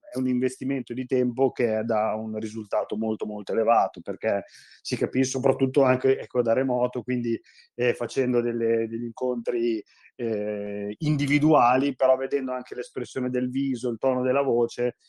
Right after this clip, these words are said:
si, si capiscono tante cose. A me quello che è servito molto è anche mantenere una certa costanza e frequenza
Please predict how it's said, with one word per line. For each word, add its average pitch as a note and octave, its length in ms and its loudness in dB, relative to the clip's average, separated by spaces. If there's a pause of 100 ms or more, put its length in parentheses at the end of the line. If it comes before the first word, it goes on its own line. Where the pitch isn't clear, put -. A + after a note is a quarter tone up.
(120)
si, B2+ 280 0
si A#2 140 -10
capiscono B2 480 -8
tante A2+ 240 -6
cose. G#2 380 0
A B2+ 140 -6
me F3 240 4
quello C#3+ 200 2
che C3 300 -4
è B2+ 120 -8
servito C3+ 460 -4
molto C#3 500 -2 (300)
è C3 100 -2
anche D3+ 460 2
mantenere C#3 720 -6
una C3 160 -8
certa C3+ 400 -4
costanza D3 960 0
e C#3+ 120 2
frequenza C#3+ 880 -2